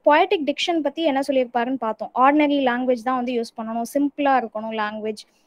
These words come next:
அதுதான் வந்து fittest for poetry-ன்னு சொல்லி Wordsworth சொல்லியிருப்பாரு. இந்த particular பாயிண்ட்டை Coleridge வந்து, அ, சுத்தமா agree பண்ணவே இல்ல. Poetic diction சிம்பிளா இருக்கக்கூடாது அப்படின்னு சொல்லிட்டு, அ, சொல்றாரு. And, அ, preface to lyrical ballads-ல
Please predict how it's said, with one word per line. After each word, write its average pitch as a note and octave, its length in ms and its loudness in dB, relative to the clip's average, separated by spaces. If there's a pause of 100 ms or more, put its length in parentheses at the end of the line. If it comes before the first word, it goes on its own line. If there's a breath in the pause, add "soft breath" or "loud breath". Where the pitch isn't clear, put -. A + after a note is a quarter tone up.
(180)
அதுதான் C4 380 4
வந்து C#4 260 2
fittest D#4 400 2
for B3+ 280 -2
poetry-ன்னு A#3 340 0
சொல்லி A#3+ 280 -4
Wordsworth B3+ 420 0
சொல்லியிருப்பாரு. G#3 440 -8 (380 soft breath)
இந்த G4 360 0
particular C#4+ 460 2
பாயிண்ட்டை A#3 340 -2
Coleridge B3 440 2
வந்து, A#3+ 340 -4
அ, A3+ 80 2
சுத்தமா D4 520 -2
agree B3 240 -2
பண்ணவே A3+ 300 -4
இல்ல. G#3+ 280 -4
Poetic C4 420 -2
diction D#4+ 220 -8 (340 soft breath)
சிம்பிளா D4+ 300 4
இருக்கக்கூடாது C4+ 840 2
அப்படின்னு G#3+ 180 -8
சொல்லிட்டு, A3 540 0 (320)
அ, G3 200 -6 (120)
சொல்றாரு. G3 280 -10 (1300)
And, E4+ 360 -6
அ, B3 360 4 (320 soft breath)
preface F#4+ 420 0
to A4 80 0
lyrical D4+ 500 2
ballads-ல A#3+ 580 -2